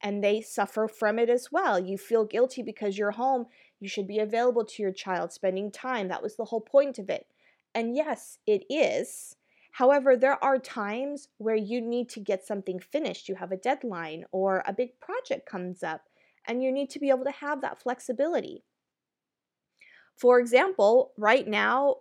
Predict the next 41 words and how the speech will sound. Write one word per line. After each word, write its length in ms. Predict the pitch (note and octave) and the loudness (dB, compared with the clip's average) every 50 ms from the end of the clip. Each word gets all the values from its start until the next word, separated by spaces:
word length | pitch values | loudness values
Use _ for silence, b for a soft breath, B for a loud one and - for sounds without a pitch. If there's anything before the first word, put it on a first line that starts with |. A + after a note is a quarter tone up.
| _ _ - | _ _ -4
our 220 | - G#3 G#3+ A#3+ C4+ | 0 2 4 4 2
son 340 | - - C4+ C4 C4 C4 G#3+ | 2 2 2 2 2 2 0
goes 320 | G#3+ G3+ G#3+ G#3+ - - - - - | 0 0 0 -2 -4 -12 -16 -12 -8
to 420 | A#3 A3 A3 G#3+ G#3+ G#3+ G#3+ G3+ - - | -6 -4 -2 0 0 0 0 0 -2 -2
an 100 | G#3 F#3+ | -2 0
after-school 600 | F#3 F#3+ - - A3+ G#3 - - - G#3 G#3 G3 | 0 -2 -2 -6 -10 -12 -10 -4 -4 -4 -4 -4
program 580 | - - G3+ G3 F#3+ F#3+ G3 G3 G3+ A3 G#3+ | -4 -4 -4 -4 -2 -2 -2 -2 -2 -2 -4
on 180 | - - G3+ G3 | -6 -8 -8 -8
Tuesdays 520 | F#3+ - - G3 F#3+ - G3+ G3 G3+ G3+ | -8 -8 -8 -8 -6 -4 -2 -2 -2 -2
and 200 | G3+ A3 A#3 B3 | -4 -4 -4 -2
Wednesdays. 840 | B3 C4 E4+ G4 G4 - - - - - - - - - - - - b b b b b b b b b b b b b b - | -4 -4 -4 -4 -8 -8 -10 -10 -10 -10 -10 -12 -16 -20 -20 -20 -20 b b b b b b b b b b b b b b 0
After 240 | - G#3 G3 - A#3 | 0 0 0 0 -4
school, 240 | A3 - - A#3+ B3 | -6 -2 2 2 2
he 140 | A#3+ A#3+ A3 | 2 2 2
goes 240 | G#3+ A3 G#3+ A3 - | 2 2 2 0 -2
to 80 | A#3+ | -4
the 80 | A3 A3+ | -6 -6
sports 420 | - - - C4+ D4+ F4 - - | -6 -2 -2 -2 -2 -2 -4 -12
club, 300 | - - D#3+ D#3 - - - - - | -10 -6 -6 -6 -6 -8 -12 -10 -6
and 400 | F#3+ F#3+ F#3+ F#3+ F#3+ F#3+ F#3+ - - | -4 0 0 2 0 0 -2 -4 -8
he 220 | - - D#4 D4+ | -4 -2 0 0
loves 360 | B3+ G#3 F3 - F#4 - - | 0 2 2 0 0 0 -2
it, 280 | - E3+ G3+ C#4 C#4+ - - | -2 0 0 0 -2 -2 -6
and 160 | G#3 G3+ G3+ | -4 -2 -2
it's 200 | G3+ F#3+ - - | -4 -4 -6 -10
great 320 | - - D4+ E4 - - | -4 -2 0 0 0 -2
for 160 | - - F3+ F#3+ | -4 -4 -4 -4
him. 400 | - D4+ D4+ A#3 G#3+ A3 A#3 - _ - | -2 -2 -2 0 -2 -2 -4 -8 _ -4
And 140 | A3+ A3+ A3+ | -2 0 2
guess 200 | C4 C4+ - - | 0 0 0 -2
what? 280 | - E4 D4+ - - b b b b b b | -2 -2 0 -2 -2 b b b b b b
Tuesdays 340 | - B3+ B3 B3+ A#3+ B3 - | -4 -2 4 4 4 4 4
and 160 | A3+ A3 G#3+ | 0 -2 0
Wednesdays, 640 | G3 F#3+ G#3+ A3+ - C#4+ D4 D#4 E4 D#4+ - - _ _ _ - | -2 -2 -2 0 2 2 2 2 0 -8 -10 -18 _ _ _ -2
I 300 | G3+ G#3 A3 B3 C#4 C#4 - | 0 2 2 2 2 0 -2
have 280 | - A3+ A3+ G#3+ G#3+ | -2 -2 -2 -2 -4
literally 540 | F#3+ G3+ G#3 G#3 G3+ G#3+ A3 A3 A3 A#3 A#3 | -6 -4 -4 -2 0 0 -2 -2 -2 -4 -6
from 360 | A3+ - - G3 F#3 F3+ F3 - - | -6 -4 -4 -2 -2 -2 -4 -6 -4
eight 320 | F3+ F#3+ G#3 - - _ - | -4 -2 -2 -4 -6 _ -14
to 200 | - - A#3 B3 | -10 -8 -8 -10
five 580 | - - - F#3+ F3 F3 F3 E3+ F3 F#3+ G#3+ | -8 -6 -4 -2 -2 -2 -2 -4 -4 -4 -6